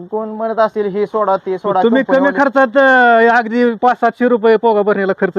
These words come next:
Speaker 2: त्या आला असेल, एक हजार रुपये पर्यंत
Speaker 1: हा,
Speaker 2: प्रॉपर.
Speaker 1: हजार किंवा दीड हजार रुपये
Speaker 2: आणि
Speaker 1: धरून
Speaker 2: ते
Speaker 1: चाला.
Speaker 2: शेड्यूल जमिनीला द्यायचं असेल, तर पाच ते सात हजार रुपये लागतात.
Speaker 1: लागतात.
Speaker 2: अर्थात हे शेतकरी तुम्ही पाच सहा हजार रुपये
Speaker 1: हे
Speaker 2: त्यावेळेस
Speaker 1: वाचवलेले आहेत.
Speaker 2: वाचवलेत.
Speaker 1: वाचवलेले आहेत. हीच मी शेतकऱ्याला सांगणार आहे, जास्त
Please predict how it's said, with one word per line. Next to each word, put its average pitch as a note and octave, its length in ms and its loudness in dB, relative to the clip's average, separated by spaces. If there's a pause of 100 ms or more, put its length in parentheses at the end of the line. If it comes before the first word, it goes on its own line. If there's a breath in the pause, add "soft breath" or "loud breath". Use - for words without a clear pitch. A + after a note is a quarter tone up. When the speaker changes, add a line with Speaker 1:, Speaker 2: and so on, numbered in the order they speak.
Speaker 2:
त्या F#3 160 2
आला E3+ 160 0
असेल, D#3 180 -4
एक D3+ 240 -6
हजार D#3 240 -2
रुपये D#3 220 0
पर्यंत D3 240 -4
Speaker 1:
हा, G#3+ 80 -2
Speaker 2:
प्रॉपर. G3 240 0
Speaker 1:
हजार G#3+ 120 -4
किंवा B3+ 180 -12
दीड C4 200 -2
हजार G3+ 220 2
रुपये D#3+ 180 0
Speaker 2:
आणि F3+ 120 2
Speaker 1:
धरून E3 120 -4
Speaker 2:
ते A#3 140 -2
Speaker 1:
चाला. B3 80 0
Speaker 2:
शेड्यूल B3+ 340 0
जमिनीला A#3+ 320 0
द्यायचं A#3+ 220 2
असेल, A#3 260 0
तर B3 100 0
पाच A3+ 240 0
ते G#3+ 80 0
सात G#3+ 180 0
हजार G#3 160 0
रुपये G3 220 2
लागतात. F3+ 180 0
Speaker 1:
लागतात. F3 180 2
Speaker 2:
अर्थात A3+ 320 0
हे A#3 120 4
शेतकरी A3 340 0
तुम्ही G#3+ 220 -2
पाच G#3 200 -2
सहा G3+ 100 0
हजार G3 160 0
रुपये G3+ 260 -2
Speaker 1:
हे F#3+ 80 -4
Speaker 2:
त्यावेळेस F#3+ 260 0
Speaker 1:
वाचवलेले F#3 240 -2
आहेत. D#3 140 0
Speaker 2:
वाचवलेत. C3 180 -6 (520 soft breath)
Speaker 1:
वाचवलेले E3+ 480 -2
आहेत. E3 180 -4 (160)
हीच B3 160 -10 (120)
मी A#3 220 -12
शेतकऱ्याला A3 440 -8
सांगणार G3+ 320 -12
आहे, F#3+ 120 -10
जास्त G3+ 400 -4